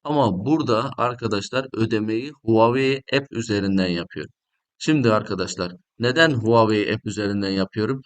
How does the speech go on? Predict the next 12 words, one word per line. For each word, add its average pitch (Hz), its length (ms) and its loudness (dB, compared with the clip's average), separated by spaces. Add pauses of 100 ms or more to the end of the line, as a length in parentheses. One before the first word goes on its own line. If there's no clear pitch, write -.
(280)
Arkadaşlar 113 580 0 (100)
Türkiye'ye 135 400 -6
özel 131 320 0 (200)
Evoni 127 420 2 (760)
ödeme 117 320 2
kampanyası 98 720 -2
var. 85 240 -8 (340)
Daha 120 240 2
önceki 113 360 -2
videolarımda 107 640 2
da 107 60 -2
görebilirsiniz. 101 840 -2